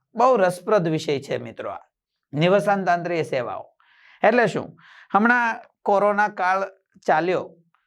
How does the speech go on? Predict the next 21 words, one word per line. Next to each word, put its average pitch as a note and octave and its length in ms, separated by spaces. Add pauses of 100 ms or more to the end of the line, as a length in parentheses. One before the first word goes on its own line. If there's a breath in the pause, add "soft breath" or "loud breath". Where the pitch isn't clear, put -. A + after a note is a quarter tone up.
કોરોનાનો E3 480
ફેઝ D3+ 360
વન D3 240
આવ્યો, C#3+ 280
પછી B2+ 240
ફેઝ B2 340
ટુ D#3+ 120
આવ્યો C3+ 500 (320)
અને C#3+ 140
હવે C#3+ 180
ધીમે C#3 260
ધીમે C3+ 240
આપણે B2 200
સ્વસ્થ C3 420
થઈ E3 240
રહ્યા D3+ 240
છીએ B2 220
ફેઝ A#2+ 360
ટુ B2 100
માંથી. G#2+ 420 (720 loud breath)
તો A#3 360